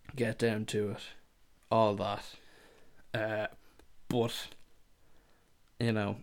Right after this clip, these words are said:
finger, fingers crossed, you know, lockdown will go down in the next week or so, and then we are in there like swimwear. We've got new art, uh, coming up.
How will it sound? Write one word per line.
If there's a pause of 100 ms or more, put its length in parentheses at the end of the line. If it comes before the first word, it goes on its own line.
(120)
finger,
fingers
crossed,
you
know,
lockdown
will
go
down (220)
in
the
next
week
or
so,
and
then (500)
we
are (180)
in
there
like
swimwear. (280)
We've
got
new
art, (440)
uh, (100)
coming
up.